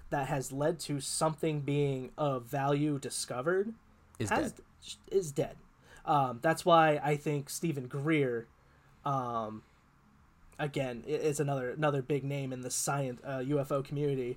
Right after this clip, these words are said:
Speaker 2: Mm-hmm.
Speaker 1: Um, you know, why is he not dead for breaking the silence? Because
Speaker 2: Right.
Speaker 1: someone gave him the okay, and now he, he lives under this whole,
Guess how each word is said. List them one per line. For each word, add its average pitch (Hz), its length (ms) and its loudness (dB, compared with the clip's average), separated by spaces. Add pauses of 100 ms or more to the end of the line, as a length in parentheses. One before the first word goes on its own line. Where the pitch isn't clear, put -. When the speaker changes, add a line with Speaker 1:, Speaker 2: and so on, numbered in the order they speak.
(120)
Speaker 2:
Mm-hmm. 113 340 -6
Speaker 1:
Um, 127 360 -4 (680)
you 170 140 2
know, 156 100 4
why 170 160 10
is 170 100 4
he 208 120 6
not 120 220 -2
dead 123 180 -8
for 135 60 -8
breaking 127 280 -6
the 120 80 -12
silence? 113 380 -8
Because 143 320 -4
Speaker 2:
Right. 120 60 2
Speaker 1:
someone 180 280 6
gave 165 280 4
him 151 220 2
the 139 180 -6
okay, 143 800 0 (400)
and 160 160 2
now 143 200 4
he, 139 260 0
he 165 220 4
lives 151 260 6
under 147 240 2
this 139 300 -2
whole, 143 260 0